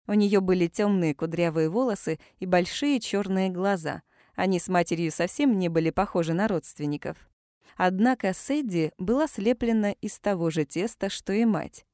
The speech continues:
Ее тонкие белокурые волосы отливали платиной, серые глаза смотрели настороженно. Усадив Сэдди на стол рядом с сестрой,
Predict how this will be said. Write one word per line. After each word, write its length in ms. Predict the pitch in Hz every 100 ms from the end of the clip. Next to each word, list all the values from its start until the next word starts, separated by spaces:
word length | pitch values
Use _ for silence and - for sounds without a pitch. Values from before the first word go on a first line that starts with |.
| _
Ее 320 | 202 220 240
тонкие 520 | 233 254 247 226 196 185
белокурые 640 | 175 180 - 226 202 185
волосы 560 | 226 277 190 - 160 -
отливали 580 | 180 - 185 196 247 247
платиной, 680 | 233 208 156 - 147 143 - _ -
серые 420 | - 180 165 160
глаза 380 | 160 165 165 214
смотрели 500 | - 160 - 170 165
настороженно. 960 | 160 160 - 185 208 185 147 147 - - _ _ _ _ _ -
Усадив 420 | - 190 180 170
Сэдди 300 | - 175 165
на 160 | 165
стол 300 | 214 - 165
рядом 360 | 156 160 156 151
с 40 |
сестрой, 520 | - 160 - 247 262